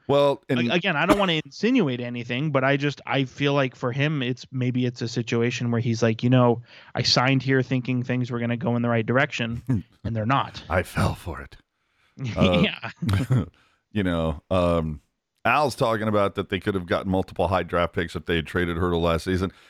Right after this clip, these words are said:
Speaker 1: If you remember, I was a, I was a proponent of tr-, I loves me some Hertl. No, I,
Speaker 2: Mm-hmm.
Speaker 1: all the jerseys that I've had,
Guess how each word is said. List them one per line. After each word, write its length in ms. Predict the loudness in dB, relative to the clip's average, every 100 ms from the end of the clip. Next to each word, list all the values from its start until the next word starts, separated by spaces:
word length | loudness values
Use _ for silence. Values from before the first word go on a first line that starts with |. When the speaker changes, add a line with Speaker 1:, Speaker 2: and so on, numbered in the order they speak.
| _ -4
Speaker 1:
If 160 | 0
you 100 | 2
remember, 420 | 2 2 0 0 -4 _ -2
I 100 | 0
was 140 | 2
a, 100 | -2 -4
I 100 | -2
was 160 | 0 -2
a 60 | -2
proponent 560 | -2 0 -2 -2 -6 _ _ _ 0
of 300 | 0 -2 -6
tr-, 160 | 0
I 140 | 2 2
loves 640 | 2 2 4 4 2 0
me 160 | -4 -4
some 220 | 0 0
Hertl. 340 | 2 0 -2
No, 360 | -2 0 2 2
I, 120 | 0
Speaker 2:
Mm-hmm. 380 | -4 -10 -8 -2
Speaker 1:
all 200 | 2 4
the 80 | 2
jerseys 380 | 0 0 0 0
that 100 | 2
I've 100 | 2
had, 360 | 2 2 2